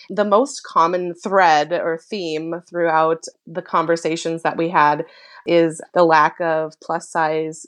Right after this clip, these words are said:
gear and clothing. I think that a lot of times people don't think about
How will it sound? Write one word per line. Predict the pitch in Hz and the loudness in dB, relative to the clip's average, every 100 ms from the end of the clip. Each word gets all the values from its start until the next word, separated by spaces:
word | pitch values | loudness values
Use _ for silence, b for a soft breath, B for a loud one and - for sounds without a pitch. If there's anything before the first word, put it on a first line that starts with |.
| 175 | -16
gear | 165 185 180 170 | -6 -2 0 0
and | 156 160 | -2 -6
clothing. | - 320 349 143 - - - - | 0 2 2 -2 -6 -12 -14 -8
I | 202 | -8
think | 202 202 | -6 -2
that | |
a | 190 | 0
lot | 175 170 | 2 2
of | |
times | 165 175 175 | 0 -8 -8
people | 190 175 | -10 -6
don't | 160 156 - | -4 -6 -6
think | - 185 | -6 -4
about | 180 165 151 151 151 151 | -2 2 4 4 0 -4